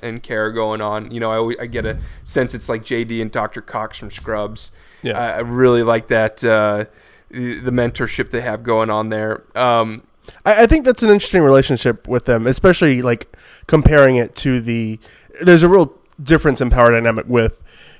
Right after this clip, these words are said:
Speaker 2: Kat and Kara versus Kat and Supergirl.
Speaker 1: Mm-hmm.
Speaker 2: Um,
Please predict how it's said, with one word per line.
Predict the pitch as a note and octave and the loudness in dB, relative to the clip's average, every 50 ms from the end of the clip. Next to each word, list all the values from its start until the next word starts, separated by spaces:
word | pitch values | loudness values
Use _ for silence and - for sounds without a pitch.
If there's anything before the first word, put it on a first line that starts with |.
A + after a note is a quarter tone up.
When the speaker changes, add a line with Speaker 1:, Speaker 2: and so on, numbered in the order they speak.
| - - | -18 -10
Speaker 2:
Kat | - - D#3 C#3 B2+ A#2+ - - | -8 -2 2 2 2 2 0 -6
and | A#2 A2 A2 | -12 -14 -14
Kara | - - B2 A2+ A2 G#2+ G#2+ | -6 -4 -2 -2 -2 -2 -2
versus | A2+ A#2+ A#2 A2 - A#2 A2+ A2 G#2 - - - - _ _ | -2 -2 -2 -2 -4 -6 -8 -8 -8 -10 -12 -12 -14 _ _
Kat | - - C#3 C3+ A#2+ A#2+ A2+ - - | -10 -4 -2 0 0 0 -2 -4 -8
and | A#2 A#2 - | -12 -12 -10
Supergirl. | - C3 B2+ - D#3 D3 D3 E3 E3+ F3 F3+ F3+ | -6 -6 -4 -4 -4 -4 -2 -2 -2 -2 -4 -8
Speaker 1:
Mm-hmm. | D#3+ C#3+ B2+ B2+ A#2 G#2+ A#2+ - - - - C#3 | -12 -14 -12 -12 -12 -14 -16 -20 -20 -8 0 2
Speaker 2:
Um, | C3+ B2+ A#2+ A#2 A2+ A2+ A2+ | 4 4 4 2 0 -2 -8